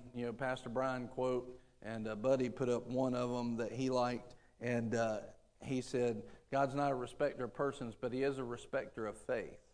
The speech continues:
He is a respecter of faith. And you'll notice that, like blind Bartimaeus, Jesus was walking by. But when faith came out,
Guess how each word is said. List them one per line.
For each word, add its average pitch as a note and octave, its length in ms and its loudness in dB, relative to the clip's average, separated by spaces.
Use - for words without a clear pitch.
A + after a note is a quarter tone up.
He C3 100 0
is C3+ 140 2
a C#3 60 2
respecter A#2+ 580 -2
of G#2+ 120 -2
faith. G2+ 320 -4
And C3+ 120 0
you'll C#3+ 140 4
notice D3+ 460 4
that, C3 140 0
like C3 260 -2
blind C#3+ 340 6
Bartimaeus, C#3 680 4
Jesus C#3+ 460 0
was A#2 140 -6
walking C#3 420 4
by. D3 220 2
But C3+ 260 6
when C3 260 2
faith D#3+ 420 0
came B2 280 -2
out, G2 200 -6